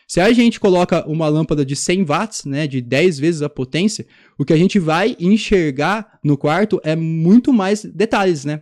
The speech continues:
São muito mais detalhes. Por quê? Porque tem muito mais luz.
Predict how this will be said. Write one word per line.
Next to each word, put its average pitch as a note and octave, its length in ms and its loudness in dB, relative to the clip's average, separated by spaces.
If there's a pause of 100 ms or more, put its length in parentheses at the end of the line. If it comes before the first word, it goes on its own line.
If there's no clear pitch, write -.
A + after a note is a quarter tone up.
(120)
São C#3 180 -8
muito F3+ 220 0
mais F#3 180 -2
detalhes. D#3+ 420 -6 (320)
Por F3 160 6
quê? C#3 280 2
Porque C3 280 -2
tem D3 140 0
muito C#3+ 320 0
mais F#3+ 260 -2
luz. G3 440 2